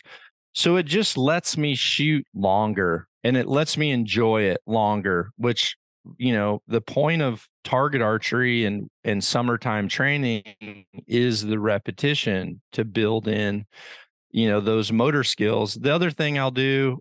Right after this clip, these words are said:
um, that's, that's minimal is I'll go to a slightly smaller peep size because, you know, I'm not in a,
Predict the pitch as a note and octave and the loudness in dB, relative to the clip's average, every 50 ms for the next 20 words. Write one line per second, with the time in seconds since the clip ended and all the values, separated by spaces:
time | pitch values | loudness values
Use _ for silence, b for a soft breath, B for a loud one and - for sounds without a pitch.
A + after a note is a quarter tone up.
0 | - - A2+ A2+ A#2 A#2 A2 G#2+ A2 G#2+ G#2 G#2 - - - - _ _ B2 A#2+ | -6 -4 -2 0 0 0 0 0 0 0 -2 -2 -4 -6 -6 -8 _ _ -2 0
1 | A#2 - - A#2 A2+ A2+ A#2 B2+ C3+ C#3 D3+ D#3+ D#3+ C#3 A#2 A2+ A#2 A#2 A#2+ A#2+ | 0 0 0 2 2 2 2 2 2 2 2 2 2 2 2 2 0 0 0 0
2 | B2+ B2 A#2+ B2 B2 B2 A2 - - - - A2 G#2+ G#2 G#2 - - A#2 A#2+ B2 | 0 0 0 0 0 0 0 0 0 0 0 2 2 2 2 0 0 -2 -2 -2
3 | - - - A#2 A2 A2 A2+ A2+ A2+ A2 G#2+ - - A2+ G2+ F#2+ - - - F#2+ | -2 -2 0 2 2 2 2 2 2 0 0 -2 -2 -2 -2 -2 -2 -2 -2 0
4 | F2+ D#2+ D#2+ D#2+ D2+ - - - - F#2 - - A2 G#2 G#2 G#2 G2+ - - - | 0 0 0 0 -2 -4 -6 -6 -6 -6 -2 0 0 0 2 0 0 -2 -4 -6
5 | B B B B B B B B _ _ G#2+ G#2 G2+ G2+ G#2 A2 A#2+ B2+ B2+ B2+ | B B B B B B B B _ _ 0 0 2 2 2 0 0 0 0 0
6 | B2 - - _ _ _ _ _ _ - A#2 B2+ B2+ A#2+ | -2 -4 -6 _ _ _ _ _ _ -2 0 2 2 2